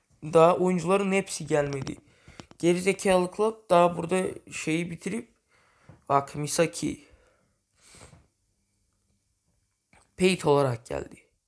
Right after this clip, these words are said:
Matsuyama kırmızı. Ishizaki yeşil. Bu da kırmızı olarak geldi. Morizaki.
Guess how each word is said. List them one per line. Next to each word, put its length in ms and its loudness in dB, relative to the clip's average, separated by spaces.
Matsuyama 960 0
kırmızı. 680 -2
Ishizaki 840 2
yeşil. 600 -6
Bu 80 -10
da 280 2
kırmızı 440 0
olarak 420 2
geldi. 480 -6
Morizaki. 680 0